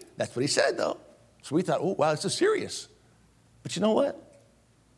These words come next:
We realized that through all the riots that took place starting June fourth and the four weeks that followed,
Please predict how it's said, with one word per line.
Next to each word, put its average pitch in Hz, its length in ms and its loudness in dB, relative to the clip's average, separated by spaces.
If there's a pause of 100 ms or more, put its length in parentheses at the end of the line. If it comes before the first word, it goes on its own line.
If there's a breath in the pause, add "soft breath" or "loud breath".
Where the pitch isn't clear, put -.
(1120)
We 127 80 -4
realized 139 640 2
that 131 80 0
through 123 180 -2
all 160 220 4
the 160 100 0
riots 135 760 0 (760)
that 123 100 -10
took - 220 0
place 151 240 2
starting 143 240 0
June 147 200 0
fourth 156 360 -2
and 110 80 -6
the 95 40 -6
four 151 260 2
weeks 160 180 0
that 147 100 -6
followed, 156 460 0